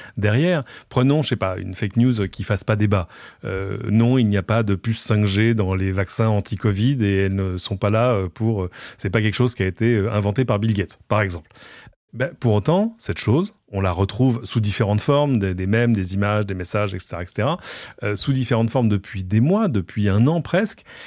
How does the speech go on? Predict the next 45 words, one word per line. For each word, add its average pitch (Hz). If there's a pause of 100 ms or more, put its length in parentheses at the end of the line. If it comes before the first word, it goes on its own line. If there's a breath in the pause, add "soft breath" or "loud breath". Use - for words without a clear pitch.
(300 loud breath)
euh, 113 (240)
alors 123
que 120
la, 107 (260)
la 98
réalité 117
de 101
ce -
qui 107
se 92
cache 95
derrière, 147
elle 139
ne 120
fait 113
pas 113
débat. 107
Du 131
coup, 220 (560 loud breath)
la, 131
la 123
question 113
que 98
je 90
me 98
posais, 160
c'est, 143 (280)
c'est 151
quoi 135
les 107
causes 127
principales 123
de 113
cette 104
viralité ? 110
Pourquoi 170
est-ce -
que 135
ça 123
marche ? 120
Est-ce 117
que -
le 123
problème, 156
c'est, 110